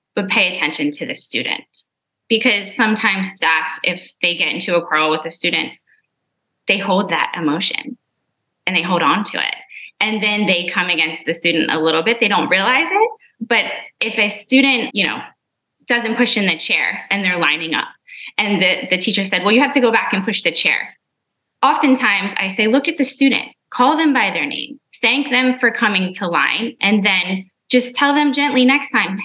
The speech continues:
'Hey, next time, remind, reminder to push your chair in, but you go push the chair in.'"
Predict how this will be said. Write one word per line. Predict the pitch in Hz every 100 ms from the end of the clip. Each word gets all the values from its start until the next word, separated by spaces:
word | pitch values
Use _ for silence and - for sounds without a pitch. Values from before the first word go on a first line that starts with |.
| -
'Hey, | 226 180 190
next | 208 208
time, | - 294 262
remind, | 208 175 180 190 190 _
reminder | 196 208 247 320 214
to |
push | 214 247
your | 247
chair | 240 311
in, | 254 180 190
but | 220 -
you | 233 277
go | 247 196
push | 185 -
the | 131
chair | - 151
in.'" | - -